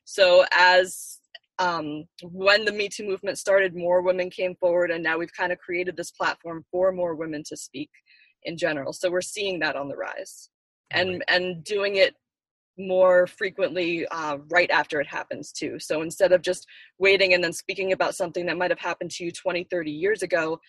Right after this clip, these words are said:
Speaker 1: uh, women who experience this now come forward right away because they know the importance of that.
Speaker 2: Um, one of the things that, uh, we did a podcast, uh, a week or two ago, um,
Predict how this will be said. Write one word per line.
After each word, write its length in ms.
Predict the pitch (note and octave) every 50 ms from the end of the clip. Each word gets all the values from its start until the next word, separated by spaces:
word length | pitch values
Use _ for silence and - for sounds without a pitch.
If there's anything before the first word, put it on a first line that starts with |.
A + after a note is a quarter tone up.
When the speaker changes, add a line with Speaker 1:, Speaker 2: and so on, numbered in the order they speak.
| - _ _ _ _ _ -
Speaker 1:
uh, 140 | F3 F3 E3+
women 260 | E3+ F#3+ F#3+ F#3+ F#3+
who 140 | F#3+ F#3 F#3
experience 580 | F3+ - - - - F#3 F#3 F3+ F3+ E3+ F3+ -
this 240 | - F3+ F3 - -
now 300 | F3 F3 E3+ E3+ E3 E3
come 240 | - - F3 E3+
forward 360 | E3 - F3 E3+ E3+ E3 E3 D3+
right 220 | D#3+ D3+ D3 D3+
away 200 | D3 D#3+ D3+ D#3
because 260 | D3+ D#3 D3 - D#3+ D3+
they 160 | - D3 D3
know 260 | D3+ D#3 D3+ D3 D3
the 120 | C#3+ D3
importance 480 | C3+ C#3 - - - - - F2+ - -
of 80 | - - - -
that. 140 | - - - _ _ _ _ _ _ _ _ _ _ _ _ _ _ _ _ _ _ _ _ _ - - - - - - _ _
Speaker 2:
Um, 260 | - D3+ D3+ D#3+ F3 - _ _ - -
one 240 | A3+ E3 G#3 A3+
of 80 | B3 A#3
the 80 | A3+ G#3
things 320 | - G#3 G#3 G3 F3+ D3
that, 140 | - F#3 E3+ E3 E3+ - - -
uh, 260 | A3 D3+ C#3+ C#3+ C#3+ D3
we 520 | D3 D3 D#3+ E3+ F#3 F#3 F3+ E3+ D#3+ - F#3+
did 180 | D#3+ D#3+ D#3 C#3+
a 60 | C#3
podcast, 840 | - - D3 D#3 D3+ - - - D#3 C#3+ C3+ C3 A#2 - - - - -
uh, 400 | - C3+ C3 B2+ B2+ B2+ B2+ C3
a 80 | C3 B2+
week 220 | A#2+ C#3 E3 -
or 60 | - E3+
two 260 | - - E3 D#3+ D#3
ago, 540 | C#3 B2+ C#3+ C#3 C3+ C3 B2+ B2 A#2 G2+ - _ _ _ _ _ _ _
um, 500 | C3+ A#2+ A#2+ A#2+ A#2+ A#2+ B2 B2 B2+